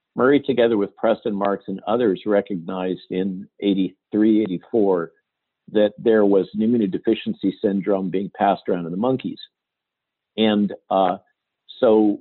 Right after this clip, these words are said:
they hunted that down with electron microscopy and identified the first retrovirus associated with immunodeficiency syndrome. That was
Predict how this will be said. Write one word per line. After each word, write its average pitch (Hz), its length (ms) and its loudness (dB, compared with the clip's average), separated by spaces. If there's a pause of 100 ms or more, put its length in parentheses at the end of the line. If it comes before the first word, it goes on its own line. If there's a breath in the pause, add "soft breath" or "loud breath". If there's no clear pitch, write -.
(140)
they 110 420 0
hunted 131 280 -2
that 117 280 0
down 123 300 2
with 107 160 -4
electron 104 440 -4
microscopy 113 1080 -2
and 117 280 -2
identified 104 800 0
the 98 80 -6 (100)
first 107 300 0 (100)
retrovirus 95 720 0
associated 98 560 -6
with 95 200 -8
immunodeficiency 95 1000 -4
syndrome. 85 460 -4 (500 soft breath)
That 110 140 2
was 107 120 0